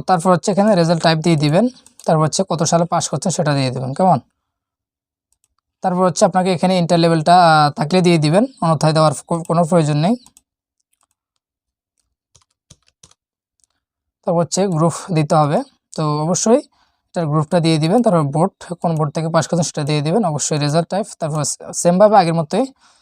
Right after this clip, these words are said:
ওকে? তারপর হচ্ছে আপনাকে যদি, আহ, উপরে তথ্যগুলো সঠিকভাবে দিয়ে আপনি নিচে এখানে এসে অবশ্যই কোডটি, সঠিক কোডটি উঠিয়ে দিবেন। এখানে একটি ভেরিফিকেশন কোড দিয়েছে তারা,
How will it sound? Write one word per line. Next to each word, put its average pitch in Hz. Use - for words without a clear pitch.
ওকে? 190
তারপর 214
হচ্ছে -
আপনাকে 190
যদি, 190
আহ, 185
উপরে 170
তথ্যগুলো 185
সঠিকভাবে 170
দিয়ে 175
আপনি 170
নিচে 156
এখানে 190
এসে -
অবশ্যই 165
কোডটি, 175
সঠিক 160
কোডটি 170
উঠিয়ে 156
দিবেন। 131
এখানে 165
একটি 170
ভেরিফিকেশন 151
কোড 135
দিয়েছে 135
তারা, 151